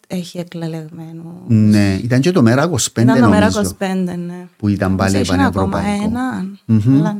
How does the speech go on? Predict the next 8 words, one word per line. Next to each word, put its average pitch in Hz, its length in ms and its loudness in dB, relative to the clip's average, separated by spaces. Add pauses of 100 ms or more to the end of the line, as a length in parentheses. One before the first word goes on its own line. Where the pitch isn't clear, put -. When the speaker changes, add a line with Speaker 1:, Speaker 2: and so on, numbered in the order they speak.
Speaker 1:
ναι. 202 60 -16 (340)
Speaker 2:
Ναι. 98 500 -2 (680)
Speaker 1:
Εντάξει, 254 300 -2
καινούργια 214 360 0
προσπάθεια. 175 800 -6
Speaker 2:
Μμμ. 107 260 0
Speaker 1:
Είχε 214 200 -8
δημιουργηθεί 208 680 -4